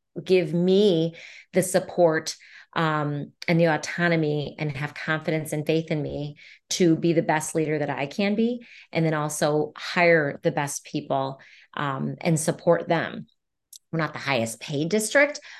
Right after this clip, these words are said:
but we definitely have a lot of resources and support and autonomy. And I think that's the part that's just so amazing, that, like, we know what works. And I love that our board is like, you know, "We have jobs,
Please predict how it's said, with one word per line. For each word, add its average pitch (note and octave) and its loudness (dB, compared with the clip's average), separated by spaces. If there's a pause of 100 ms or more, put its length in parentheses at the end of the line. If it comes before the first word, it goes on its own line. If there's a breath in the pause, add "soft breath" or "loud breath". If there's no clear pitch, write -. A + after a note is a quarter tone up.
(120)
but F3+ 4
we F#3 4
definitely E3+ 0
have D3+ -4
a D3+ -4
lot C#3+ -2
of C3 -10
resources G3 0
and D3 -6
support E3 -2
and D3+ -2
autonomy. D3+ -2
And D#3 -4
I D3+ -2
think D3+ -6
that's D3 -2
the F3 -4
part D3+ -4
that's C3 -6 (140)
just - -4
so E3 2
amazing, D#3 -2
that, D#3 0
like, D3 -8 (300 loud breath)
we B3+ 8
know A3+ 10
what G#3 6
works. F3 2 (220 loud breath)
And F#3+ 2
I F#3 6
love F#3 4
that F3+ 2
our D#3+ 4
board E3 2
is D#3+ -4
like, D#3 -2
you E3 -4
know, F3 0
"We G#3 0
have E3 0
jobs, A#3 -4